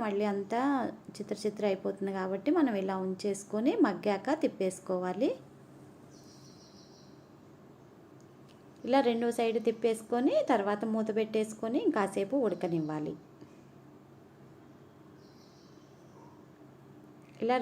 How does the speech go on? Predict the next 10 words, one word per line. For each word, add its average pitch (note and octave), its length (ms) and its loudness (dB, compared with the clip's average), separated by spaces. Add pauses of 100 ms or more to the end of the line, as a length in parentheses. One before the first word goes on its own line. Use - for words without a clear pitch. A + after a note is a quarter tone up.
రెండో G#3+ 260 0
సైడ్ G#3 280 2
కూడా B3 200 2
ఉడికాక G#3 340 0 (120)
మళ్ళీ G#3 340 2
ఒకసారి F3+ 460 -4
తిప్పేసుకుందాము. F#3 840 -4 (1160)
తిప్పేసుకొని C4+ 680 6 (380)
మళ్ళీ C4 300 4 (120)
కాసేపు G#3 420 2